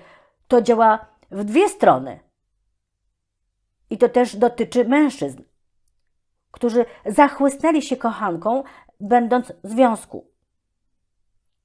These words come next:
Prawdziwych przyjaciół nie tracimy.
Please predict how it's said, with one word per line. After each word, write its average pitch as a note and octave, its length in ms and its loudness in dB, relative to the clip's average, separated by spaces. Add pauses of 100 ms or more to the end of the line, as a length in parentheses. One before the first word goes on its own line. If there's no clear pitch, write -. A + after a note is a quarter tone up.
(1700)
Prawdziwych A#3 520 -2
przyjaciół A#3 720 -2 (480)
nie C4 140 0
tracimy. C4 720 -2